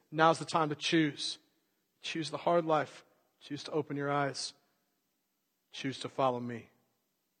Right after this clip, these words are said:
That's the message. It's time to choose. Let me invite our music team forward as we wrap up our time.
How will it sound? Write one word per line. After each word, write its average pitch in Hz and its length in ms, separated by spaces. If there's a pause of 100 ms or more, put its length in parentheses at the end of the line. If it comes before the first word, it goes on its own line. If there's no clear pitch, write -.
(120)
That's - 180
the 160 80
message. - 600 (200)
It's - 120
time 131 200
to 120 80
choose. - 560 (320)
Let 156 60
me 151 80
invite 143 260
our 131 80
music 143 300
team 147 180
forward 156 320 (640)
as 139 140
we 143 60
wrap 143 220
up 151 140
our 143 80
time. 156 340